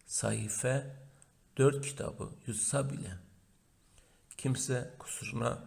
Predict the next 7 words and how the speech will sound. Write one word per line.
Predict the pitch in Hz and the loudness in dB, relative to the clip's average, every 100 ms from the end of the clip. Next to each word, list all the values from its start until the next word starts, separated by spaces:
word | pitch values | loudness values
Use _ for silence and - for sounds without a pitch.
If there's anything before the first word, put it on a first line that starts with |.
| - - | -14 -6
kalmaz. | - 120 113 - - - - - - - - - 127 | -4 -2 -4 -6 -10 -14 -20 -20 -20 -20 -20 -12 0
Bu | 131 160 | 4 6
nasihattan | 139 110 - 104 - - 101 | 6 6 4 2 -2 -4 -6
sonra | - 139 131 135 | 0 2 2 2
Demir | 113 110 131 107 | 0 0 0 2
Baba | 104 113 135 - - - - - - - | 2 2 -4 -4 -16 -20 -20 -20 -10 0
Virani'ye | 123 120 104 101 107 | 6 8 6 2 0